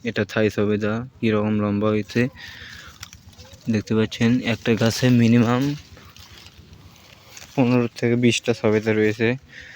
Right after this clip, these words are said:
ঝোপা ঝোপা দেখতে পাচ্ছেন কীরকম, প্রতিটা ঝোপায় দুটা তিনটা করে রয়েছে এবং ভরপুর ফুল রয়েছে কীরকম। আমাদের কাছ থেকে যদি চারা গাছগুলি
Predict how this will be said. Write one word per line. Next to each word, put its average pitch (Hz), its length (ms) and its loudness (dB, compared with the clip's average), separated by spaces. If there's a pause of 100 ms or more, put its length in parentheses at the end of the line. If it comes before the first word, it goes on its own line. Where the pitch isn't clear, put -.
(300)
ঝোপা 113 260 0
ঝোপা 110 280 2
দেখতে 107 220 -4
পাচ্ছেন 113 320 0 (160)
কীরকম, 110 440 -2 (1300)
প্রতিটা 123 420 0
ঝোপায় 110 360 0
দুটা 110 240 2
তিনটা 107 300 0
করে 104 240 2
রয়েছে 104 360 2 (1500)
এবং 110 180 2 (180)
ভরপুর 107 520 0 (640)
ফুল 117 200 2 (120)
রয়েছে 104 380 0 (880)
কীরকম। 113 420 -2 (1120)
আমাদের 113 360 2
কাছ 120 200 2
থেকে 123 160 2 (120)
যদি 117 220 4
চারা 110 220 2
গাছগুলি 110 280 0